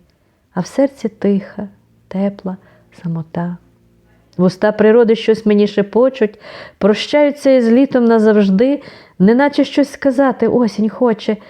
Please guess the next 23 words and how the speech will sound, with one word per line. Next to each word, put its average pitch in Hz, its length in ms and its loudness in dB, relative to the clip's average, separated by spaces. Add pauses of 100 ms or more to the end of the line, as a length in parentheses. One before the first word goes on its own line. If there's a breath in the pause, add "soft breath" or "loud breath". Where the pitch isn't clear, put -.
(200 loud breath)
крізь 220 280 -2
тихий 247 380 -2
шурхіт 202 600 -4
падолисних 180 680 -2
снів. 208 340 -4 (840)
Співає 240 460 0
небо 220 380 0
пісню 214 460 -4
про 208 180 -4
прощання, 202 800 -4 (420 loud breath)
про 190 180 2
дні, 202 400 4
що - 280 -2
зникнуть 196 520 0
разом 202 380 2
із 185 100 -2
дощем. 214 640 -2 (600 soft breath)
В - 120 -20
природі 240 480 0
все 226 200 -8
затихло 208 560 -4
до 196 120 -4
світання, 156 720 -8